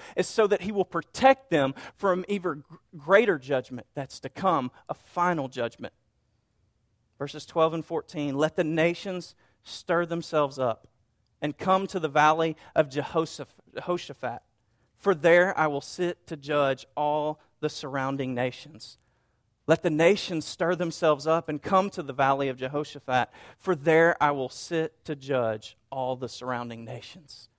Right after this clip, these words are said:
The reason God is bringing this disaster and interrupting the lives of his people, even to, down to their basic lives, even to coming to worship, and saying it's not even enjoyable anymore, is so that they might repent,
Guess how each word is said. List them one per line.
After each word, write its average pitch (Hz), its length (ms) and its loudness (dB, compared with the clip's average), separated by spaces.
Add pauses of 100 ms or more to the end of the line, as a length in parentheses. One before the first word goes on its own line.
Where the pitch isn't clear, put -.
(880)
The 160 80 -2
reason 190 540 -2
God 160 240 4
is 151 100 -6
bringing 196 560 -6 (160)
this 170 160 -2
disaster 156 720 2
and 143 160 -2
interrupting 180 580 0
the 143 80 -2
lives 151 440 2
of 170 60 -10
his 160 140 -10
people, 165 460 -4
even 196 320 -4
to, 190 160 -6
down 175 320 2
to 185 120 -10
their 143 160 -2
basic 175 680 2 (200)
lives, 190 520 8
even 220 320 -2
to 190 180 0
coming 226 400 0
to 190 140 -4
worship, 196 600 0 (460)
and 185 240 -2 (140)
saying 208 420 2
it's 185 180 -4
not 208 200 6
even 185 200 0
enjoyable 160 920 6
anymore, 147 480 0 (160)
is 240 100 0
so 226 220 2
that 247 160 0
they 214 100 2
might 208 240 -2
repent, 226 500 0